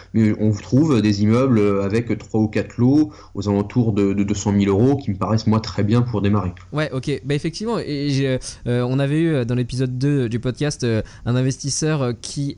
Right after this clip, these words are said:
Speaker 2: habitait à Pa-, à Paris et qui a décidé de, d'investir dans la, dans la métropole lilloise. Et, euh, bah, quand on voit, euh, un immeuble qui, euh, voilà, autour de deux cent cinquante mille ou trois cent mille euros, euh, peut être acheté, alors qu'à Paris, euh, pour ces fourchettes-là, on va avoir quoi, un T quatre ?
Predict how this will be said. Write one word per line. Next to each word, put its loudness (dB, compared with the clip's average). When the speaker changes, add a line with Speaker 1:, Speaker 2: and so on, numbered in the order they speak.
Speaker 2:
habitait -4
à -2
Pa-, -4
à -4
Paris -4
et -4
qui -4
a 2
décidé -2
de, 0
d'investir -2
dans -2
la, 0
dans 0
la 0
métropole -2
lilloise. 0
Et, 2
euh, 0
bah, -2
quand -6
on 0
voit, 0
euh, -2
un -2
immeuble 0
qui, -2
euh, 0
voilà, 0
autour -4
de 0
deux -2
cent -4
cinquante -4
mille 2
ou 2
trois -2
cent 0
mille 2
euros, 0
euh, 2
peut -2
être -6
acheté, -2
alors -2
qu'à -2
Paris, -4
euh, -4
pour -8
ces -2
fourchettes-là, -4
on -2
va 0
avoir -2
quoi, -2
un 0
T -2
quatre ? -6